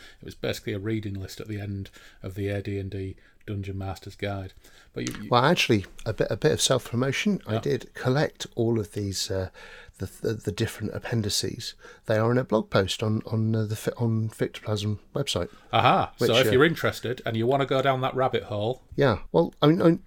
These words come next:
Speaker 2: credit to Fifth Edition D and D. It has Appendix E.
Speaker 1: Hmm.
Speaker 2: And Appendix E includes some more diverse, interesting fiction, like, uh,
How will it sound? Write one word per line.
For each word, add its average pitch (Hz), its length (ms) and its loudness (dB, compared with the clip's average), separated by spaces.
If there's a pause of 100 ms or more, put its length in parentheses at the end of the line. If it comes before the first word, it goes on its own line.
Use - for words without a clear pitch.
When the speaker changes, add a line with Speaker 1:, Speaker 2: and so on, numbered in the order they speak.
Speaker 2:
credit 214 360 6
to 147 200 4
Fifth 143 260 0
Edition 120 320 0
D - 160 -2
and 143 100 -2
D. 170 120 0
It - 140 -2
has 117 160 -2
Appendix 107 580 -4
E. 95 300 -2
Speaker 1:
Hmm. 107 180 -6 (200)
Speaker 2:
And 101 400 0
Appendix - 540 0
E 113 300 -6 (160)
includes 107 500 -4
some 98 260 -2
more 104 460 0 (140)
diverse, 104 500 0
interesting 98 540 -6
fiction, - 560 -6
like, - 360 -8
uh, 92 400 -6